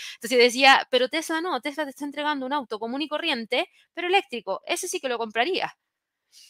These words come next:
Entonces, claro, ese era el, lo que yo valoraba en ese momento de Tesla y consideraba que eso también lo podría llevar a tener una gran demanda, porque si uno miraba la competencia,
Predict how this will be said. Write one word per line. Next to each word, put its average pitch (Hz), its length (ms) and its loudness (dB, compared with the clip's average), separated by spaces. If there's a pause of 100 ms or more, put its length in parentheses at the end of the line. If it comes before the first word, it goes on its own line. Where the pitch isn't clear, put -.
(140)
Entonces, 277 280 -6
claro, 330 400 2
ese 311 220 0
era 349 180 2
el, 240 260 -4 (340)
lo 226 140 0
que 233 140 -2
yo 311 360 2 (360)
valoraba 233 520 4
en 233 100 -4
ese 330 280 -2
momento 294 540 -4
de 233 200 -2
Tesla 190 560 0
y 240 80 -10
consideraba 262 480 -2
que 254 220 -2
eso 269 200 -6
también 214 300 -4
lo 240 80 -4
podría 214 320 -4
llevar 226 260 -2
a 240 80 2
tener 220 220 -8
una 240 180 -4
gran 247 400 -2
demanda, 247 380 -2
porque 202 240 -8
si - 100 -6
uno 262 140 -6
miraba 277 260 2
la 262 120 2
competencia, 208 1120 -2